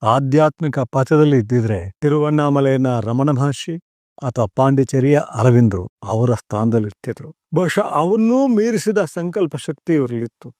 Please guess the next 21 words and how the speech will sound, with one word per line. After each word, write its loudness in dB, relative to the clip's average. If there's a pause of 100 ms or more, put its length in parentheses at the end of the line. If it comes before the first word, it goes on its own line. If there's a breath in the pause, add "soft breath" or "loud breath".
(1040)
ಆ 0
ಛಲದ 0
ಜೊತೆಗೆ -2 (600)
ವಸ್ತುಗಳ 2
ವ್ಯಾಮೋಹ 0
ಎಂದೂ 2
ಇರ್ಲಿಲ್ಲ -2
ಇವ್ರಿಗೆ. -12 (280)
ರಾಜಕೀಯದಲ್ಲಾಗ್ಲಿ, 2
ಅವ್ರು 0
ಬಳಸೋ 0
ವಾಹನದಲ್ಲಾಗ್ಲಿ, 2 (580)
ಯಾ-, 2
ಅದು 0
ಅಥವಾ 2
ಅವ್ರು 0
ಹಾಕೊಳ್ಳೋ 2 (120)
ದಿರಿಸುಗಳು, -2
ಡ್ರೆಸ್ಗಳು, -2 (160)
ಯಾವುದ್ರಲ್ಲೂ 2
ಸಹ -4